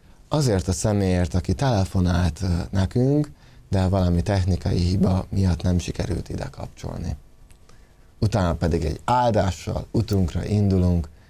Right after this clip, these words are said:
és jön a Bónum T V következő műsora. Maradj velünk, nézd továbbra is, hiszen nagyon sok szép, értékes műsorunk van.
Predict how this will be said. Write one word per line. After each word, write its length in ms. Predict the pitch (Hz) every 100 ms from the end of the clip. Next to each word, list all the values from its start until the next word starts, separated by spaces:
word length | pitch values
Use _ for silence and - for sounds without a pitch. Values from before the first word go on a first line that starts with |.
| -
és 200 | - -
jön 160 | 123 113
a 80 | 92
Bónum 380 | 101 107 101 90
T 80 |
V 240 | 95 90 85 -
következő 640 | 120 110 92 - - -
műsora. 580 | 95 120 117 107 92 80 - - - -
Maradj 380 | 107 104 87 82
velünk, 460 | 101 101 92 90 - - -
nézd 380 | 98 101 95 -
továbbra 520 | 95 87 85 85 92
is, 180 | 87 -
hiszen 320 | - - 92
nagyon 420 | 117 175 147 104
sok 240 | 87 95 -
szép, 400 | - 110 98 -
értékes 680 | 92 95 - 92 85 -
műsorunk 580 | - - - - 85 85
van. 180 | 90 -